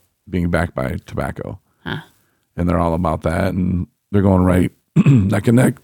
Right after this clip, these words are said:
Speaker 1: "See, I was smoking weed this morning." <laughs> "See what happens, kids?" <laughs>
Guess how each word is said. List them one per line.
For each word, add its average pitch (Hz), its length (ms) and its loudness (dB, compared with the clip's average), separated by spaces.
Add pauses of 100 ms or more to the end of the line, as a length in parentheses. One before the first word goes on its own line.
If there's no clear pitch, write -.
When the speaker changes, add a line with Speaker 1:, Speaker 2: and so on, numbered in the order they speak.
(880)
Speaker 1:
"See, 123 300 0 (240)
I - 120 0
was 123 100 -6
smoking 220 360 0
weed - 200 0
this - 180 -2
morning." 247 420 2 (380)
<laughs> - 440 0
"See 156 100 2
what 160 140 4
happens, 156 340 2
kids?" 170 380 0 (600)
<laughs> - 200 -4